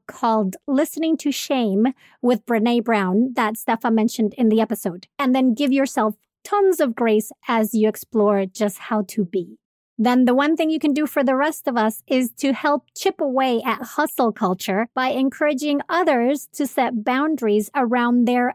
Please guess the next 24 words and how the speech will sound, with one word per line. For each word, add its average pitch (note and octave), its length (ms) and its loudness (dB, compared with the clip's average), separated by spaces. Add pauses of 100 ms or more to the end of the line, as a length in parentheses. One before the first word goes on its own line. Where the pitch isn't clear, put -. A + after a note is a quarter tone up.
availability A#3 720 0 (120)
outside D4+ 640 -2
of A3 140 0
their G#3 120 2
work F#3 260 0
hours, E3+ 400 -8 (320)
so - 180 -2
that A#3+ 160 0
then B3+ 160 4
they B3 100 2
can B3 160 2
feel A#3+ 320 0
more A#3 180 4
supported C#4 600 0
in A#3+ 180 2
finding C4+ 680 0
that G3 220 0
balance G3 420 -2
between G#3+ 500 2
the G#3+ 80 2
doing G3+ 440 2
and A#3 160 0
the B3 40 2
being. A#3 380 0